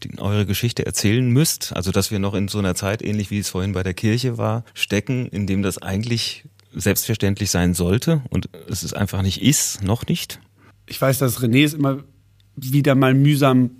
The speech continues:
Speaker 2: findet. Ich weiß, wenn ich dann wieder ankomme und sag, „Hey, da war die Stahlburg und die hat gefragt, ob wir nicht Lust haben,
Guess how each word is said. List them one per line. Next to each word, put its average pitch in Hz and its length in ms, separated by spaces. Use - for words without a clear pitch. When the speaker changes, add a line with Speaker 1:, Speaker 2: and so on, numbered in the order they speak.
Speaker 2:
findet. 127 420
Ich 117 100
weiß, 135 160
wenn 143 80
ich 135 60
dann 131 180
wieder 147 200
ankomme 139 260
und 131 40
sag, 143 160
„Hey, 196 320
da 160 120
war 156 100
die 160 80
Stahlburg 180 580
und 147 160
die 160 80
hat 156 120
gefragt, 165 280
ob 175 80
wir 170 80
nicht - 160
Lust 180 160
haben, 165 240